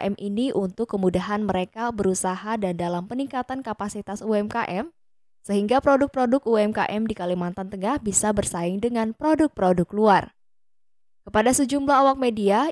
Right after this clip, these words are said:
Ivo Sugianto Sabran mengaku U M K M berdikari yang dilaksanakan Balai B P O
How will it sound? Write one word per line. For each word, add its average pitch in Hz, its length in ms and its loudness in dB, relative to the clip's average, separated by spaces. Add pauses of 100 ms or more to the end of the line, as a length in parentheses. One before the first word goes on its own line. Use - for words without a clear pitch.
Ivo 226 320 0
Sugianto 196 480 0
Sabran 220 560 0
mengaku 202 560 0
U 196 80 2
M 196 160 4
K 208 160 -2
M 254 240 -2
berdikari 214 640 0
yang 208 160 2
dilaksanakan 196 720 -2
Balai 185 320 2
B 220 160 0
P - 160 -2
O 247 80 2